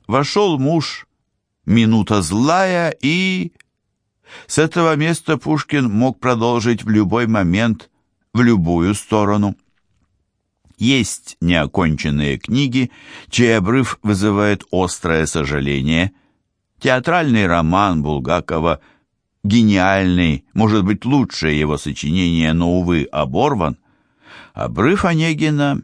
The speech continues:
не вызывает горечи. Сюжет. Но Онегина мы читаем не ради сюжета. А Пушкин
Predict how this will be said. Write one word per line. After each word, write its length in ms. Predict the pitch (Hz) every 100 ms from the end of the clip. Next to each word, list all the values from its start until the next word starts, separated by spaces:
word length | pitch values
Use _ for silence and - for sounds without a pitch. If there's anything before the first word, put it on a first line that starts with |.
| -
не 200 | 87 101
вызывает 720 | 95 82 82 78 69 71 65
горечи. 640 | 71 82 69 64 - - - _ _ _ _ _ _ _ _ _
Сюжет. 800 | - - 92 95 135 107 - _ _ _ _ _ _ - -
Но 160 | 92
Онегина 580 | 90 85 82 80 90 92
мы 240 | 87 92 80
читаем 540 | 80 71 73 71 76
не 140 | 85
ради 360 | 76 73 78 95
сюжета. 640 | 95 113 90 65 - - - _ _ _ _ _ _ -
А 140 | 76
Пушкин 960 | - 80 90 95 - - 113 107 104